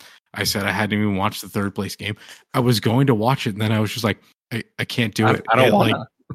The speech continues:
Speaker 1: yeah, it puts a level of, like, um, uh, certainty or closure that I just don't want. And I don't know if it's even gonna be a thing, but I just, I didn't wanna look at a game and be like, "This is gonna be the last time that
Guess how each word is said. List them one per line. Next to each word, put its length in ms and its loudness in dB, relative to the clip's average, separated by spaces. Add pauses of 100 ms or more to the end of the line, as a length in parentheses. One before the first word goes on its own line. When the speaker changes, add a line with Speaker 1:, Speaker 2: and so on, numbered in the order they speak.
(280)
Speaker 1:
yeah, 180 2
it 180 0
puts 280 2
a 80 6
level 600 2
of, 500 -4
like, 460 -4 (400)
um, 520 -8 (300)
uh, 300 -10 (100)
certainty 960 -2
or 760 -4
closure 720 4
that 260 -2
I 100 0
just 400 -2
don't 260 -4 (180)
want. 320 0 (360)
And 120 -2
I 80 0
don't 220 -2
know 140 0
if 100 -2
it's 160 -4
even 180 0
gonna 160 0
be 140 -4
a 60 -6
thing, 400 -2
but 160 -2
I 140 -4
just, 280 -4 (380)
I 100 2
didn't 320 2
wanna 240 4
look 260 2
at 60 -2
a 80 2
game 480 0
and 160 -12
be 80 -6
like, 280 -8
"This 280 -4
is 140 -4
gonna 180 0
be 100 0
the 140 -2
last 380 -2
time 340 -2
that 300 -4